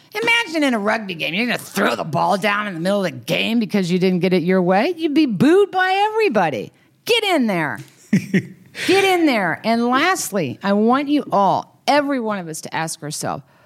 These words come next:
why are we in this rat race? What's your motivator? What's this born of? It's something that you've forgotten. It's just love. Love for your child,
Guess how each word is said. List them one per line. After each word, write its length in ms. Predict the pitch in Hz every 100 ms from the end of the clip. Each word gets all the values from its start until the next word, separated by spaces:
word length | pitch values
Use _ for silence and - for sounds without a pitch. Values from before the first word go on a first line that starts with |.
| _ _
why 720 | 185 220 277 370 392 392 381 -
are 160 | 185 180
we 300 | 190 233 233
in 320 | - 190 185
this 300 | 180 180 -
rat 220 | 156 147 147
race? 480 | 127 123 - - - _ _ _ _ _ _ _ -
What's 200 | 339 -
your 100 | 294
motivator? 520 | 247 247 175 139 113
What's 300 | 139 240 -
this 200 | 214 185
born 320 | 147 165 185 170
of? 360 | 78 - - _ _ -
It's 120 | -
something 320 | 339 370 339
that 80 | 240
you've 160 | 240 -
forgotten. 480 | 214 269 - 151 - _ _ _ _
It's 180 | - -
just 160 | 240
love. 420 | 226 254 151 - _ _ _ _ _ _ _ _ _ _ _ -
Love 160 | 226
for 80 | 262
your 60 | 254
child, 420 | - - -